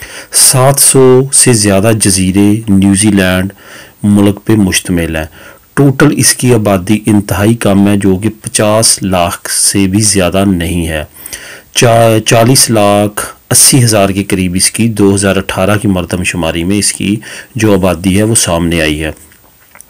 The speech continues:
इसमें एजुकेशन लेवल जो है वो दुनिया का बेहतरीन है, literacy rate काफ़ी हाई है, लेकिन वहाँ पे expensive के लिहाज से अगर देखा जाए तो दुनिया के महंगे तरीन ममालिक में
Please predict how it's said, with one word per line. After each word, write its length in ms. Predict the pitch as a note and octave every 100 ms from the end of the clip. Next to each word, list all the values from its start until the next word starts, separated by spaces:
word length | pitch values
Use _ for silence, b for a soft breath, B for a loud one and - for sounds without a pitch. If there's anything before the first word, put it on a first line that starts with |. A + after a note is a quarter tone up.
| - C#3
इसमें 500 | - E3 D#3+ D#3+ D#3 B B B B C3
एजुकेशन 540 | B2 B2+ C3+ - C3+
लेवल 260 | A#2 A2 A#2
जो 120 | A#2+
है 120 | A#2+ A#2+
वो 100 | G#2+
दुनिया 380 | F#2+ F#2+ G2+ G#2
का 120 | A2
बेहतरीन 480 | G2 F2 - A2+ A2
है, 80 | A2+
literacy 540 | G2 - F#2+ F#2 -
rate 240 | G2 G2 -
काफ़ी 360 | F#2 E2+ A2+
हाई 300 | G2+ F2 F#2
है, 280 | G2 G2+ G2 B B B B
लेकिन 280 | A2+ A2+ B2+
वहाँ 340 | A2 G#2 A2+ A2+
पे 60 | B2
expensive 960 | - - - - - A#2+ C3 - D3+ C3+
के 160 | C3 A#2 A2
लिहाज 400 | G2 G2 F#2+ F#2
से 160 | -
अगर 140 | G2 G2
देखा 360 | F2+ F#2 - G2
जाए 160 | G2
तो 80 | G2+
दुनिया 340 | F#2+ F2+ F#2 F#2+
के 160 | G#2+
महंगे 420 | G2 F2 F2+ F#2+
तरीन 260 | F2 F#2 F#2
ममालिक 500 | F2 E2 D#2 E2 -
में 200 | F#2+ A#2